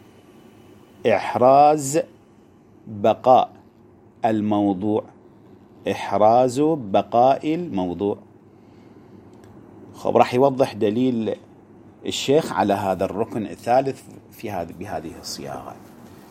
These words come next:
إذ مع تبدل الموضوع لا يكون الشك شكا في البقاء. نفس الدليل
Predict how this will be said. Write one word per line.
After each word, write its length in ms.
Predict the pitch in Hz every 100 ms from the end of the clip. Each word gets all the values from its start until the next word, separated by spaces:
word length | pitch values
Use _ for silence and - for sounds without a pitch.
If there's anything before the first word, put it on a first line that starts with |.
| -
إذ 200 | 120 104
مع 220 | 110 85
تبدل 600 | 98 110 95 95 101 95
الموضوع 840 | 95 90 95 95 90 143 196 143 - - - - - - - - - - - - - - - - - - - -
لا 200 | 98 90
يكون 420 | 165 196 226 226
الشك 440 | 220 - 185 180 160
شكا 360 | 151 139 -
في 200 | 110 -
البقاء. 520 | 95 95 92 - - - - - - - - -
نفس 480 | 160 262 262 - 175
الدليل 640 | 131 117 117 110 95 78